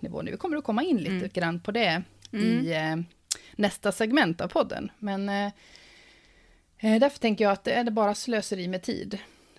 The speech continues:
Speaker 1: och min energi. Eh,
Speaker 2: Ja.
Speaker 1: eftersom jag nu har ett förlag som ska hjälpa mig med det här.
Speaker 2: Mm, mm.
Speaker 1: Så därför känner jag att nu måste jag nästan sitta på, sitta på händerna, eh, vilket
Speaker 2: Ja.
Speaker 1: är jättesvårt.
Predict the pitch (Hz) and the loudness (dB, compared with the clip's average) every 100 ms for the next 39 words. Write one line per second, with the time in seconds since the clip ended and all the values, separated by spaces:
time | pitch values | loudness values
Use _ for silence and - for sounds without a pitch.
0 | - 202 - 180 175 170 185 180 - 202 | -6 -6 -4 -4 -2 0 -2 0 2 0
1 | 185 - - - - - 202 180 202 - | 0 -10 -20 -20 -20 -18 -6 -2 -2 -2
2 | 208 214 196 180 180 240 170 131 - - | 0 2 2 2 4 6 6 2 -6 -18
3 | - - 185 - 175 190 135 - - 151 | -20 -12 -10 -6 0 2 2 -2 -8 -8
4 | - 165 165 185 156 - - - - _ | -4 -4 -4 -4 -4 -6 -8 -10 -14 _
5 | - 160 196 196 - - 185 180 247 220 | -8 -2 -2 -4 -10 -16 -6 0 2 0
6 | 170 180 160 165 254 202 170 165 180 180 | -2 -4 -4 2 4 4 0 -4 -4 -6
7 | - - 151 - 156 190 - - 151 151 | -6 -4 -4 -4 -8 -10 -12 -8 -8 -6
8 | 147 - - _ - - 214 175 165 180 | -8 -10 -18 _ -16 -8 -6 -6 -4 -2
9 | 180 160 - 175 - _ - 165 160 - | -2 -4 -8 -12 -16 _ -10 -8 -8 -10
10 | 185 214 220 302 359 - 427 480 - | -8 -6 -4 -6 -8 -6 -6 -6 -8